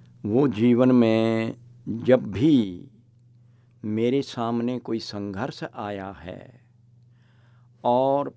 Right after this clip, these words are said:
परमात्मा में निश्चय करते हुए जब मैं आगे बढ़ा हूँ और मुझे उसमें सफलता प्राप्त हुई है, तो वो मेरे मोमेंट्स जो है बहुत ही खुशी के रहे हैं।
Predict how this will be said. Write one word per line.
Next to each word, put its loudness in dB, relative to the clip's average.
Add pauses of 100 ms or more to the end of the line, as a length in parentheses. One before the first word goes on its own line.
परमात्मा -4
में -6 (320)
निश्चय -4
करते -6
हुए -6 (300)
जब -4
मैं -4 (100)
आगे -6
बढ़ा -10
हूँ -16 (840)
और 6
मुझे 0
उसमें -4
सफलता -6
प्राप्त -6
हुई -8
है, -14 (800)
तो 0
वो 0
मेरे 0
मोमेंट्स -2
जो 0
है -8 (520)
बहुत -6
ही -6
खुशी -10
के -10
रहे -14
हैं। -20